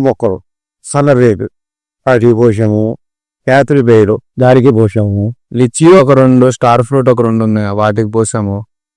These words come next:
Speaker 1: మరి ఈ డ్రాగన్ ఫ్రూట్స్ వాటికి పోసా. మగ చెట్లు ఉన్నాయి.
Speaker 2: ట్వంటీ అంటే
Speaker 1: ఇరవై రోజులే అవుతుందో పోసి.
Speaker 2: ఇరవై రోజులకి చిన్న, ఇప్పుడు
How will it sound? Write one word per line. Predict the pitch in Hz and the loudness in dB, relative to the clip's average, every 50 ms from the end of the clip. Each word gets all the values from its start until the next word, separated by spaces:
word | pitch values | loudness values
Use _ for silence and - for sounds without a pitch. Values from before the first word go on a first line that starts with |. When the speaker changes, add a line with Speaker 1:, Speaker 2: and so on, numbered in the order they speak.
| _ _ _ _ _ _ 127 117 | _ _ _ _ _ _ -4 -2
Speaker 1:
మరి | 117 113 113 117 120 123 127 131 131 | 0 2 2 2 4 4 4 4 4
ఈ | 127 123 120 120 117 113 113 110 107 107 104 101 101 104 95 | 6 6 6 6 4 4 4 2 2 0 0 0 -2 -2 0
డ్రాగన్ | 110 127 147 156 147 160 151 110 | 2 4 4 4 4 2 2 0
ఫ్రూట్స్ | 101 117 113 101 - - - _ _ _ _ _ _ _ _ _ _ _ _ _ _ _ _ _ _ _ _ | 0 -2 -2 -4 -6 -10 -20 _ _ _ _ _ _ _ _ _ _ _ _ _ _ _ _ _ _ _ _
వాటికి | 123 127 120 110 120 131 104 98 | 0 0 0 2 0 0 0 0
పోసా. | 101 90 - - 92 85 _ _ _ _ _ _ _ _ _ _ _ _ _ _ _ _ 127 | -2 -4 -4 -8 -12 -12 _ _ _ _ _ _ _ _ _ _ _ _ _ _ _ _ 0
మగ | 127 135 143 147 117 120 | 2 4 4 4 4 2
చెట్లు | 135 117 - - 113 107 101 | 0 -2 -2 -4 -4 -4 -4
ఉన్నాయి. | 95 95 98 - _ - | -6 -6 -10 -12 _ -8
Speaker 2:
ట్వంటీ | 135 131 131 131 131 135 131 - 139 - - - 113 | -6 -6 -4 -4 -6 -8 -8 -8 -10 -10 -8 -6 -6
అంటే | 127 139 165 190 202 196 175 151 131 117 101 92 80 69 57 50 50 - - _ _ _ _ 147 | -4 -2 0 0 0 0 0 0 0 0 0 -2 -4 -6 -8 -8 -10 -14 -16 _ _ _ _ 0
Speaker 1:
ఇరవై | 151 151 160 160 160 | 2 4 4 6 6
రోజులే | 175 180 175 190 196 196 190 180 170 160 | 6 6 6 6 6 6 6 6 6 4
అవుతుందో | 160 151 - 156 147 151 143 - | 2 2 0 0 -2 -2 -2 -2
పోసి. | - 151 156 120 123 143 156 - 120 | -2 -2 -2 0 -2 -4 -4 -2 0
Speaker 2:
ఇరవై | 123 135 143 139 135 | 0 2 2 4 4
రోజులకి | 139 139 147 151 165 170 151 208 214 220 220 214 196 185 170 160 156 143 - | 4 4 4 4 2 2 2 2 4 4 6 6 6 6 4 4 2 0 -2
చిన్న, | - 143 143 147 147 - - - 117 | -2 -2 -2 -2 -4 -4 -8 -10 -10
ఇప్పుడు | 127 - - 131 | -8 -6 -6 -4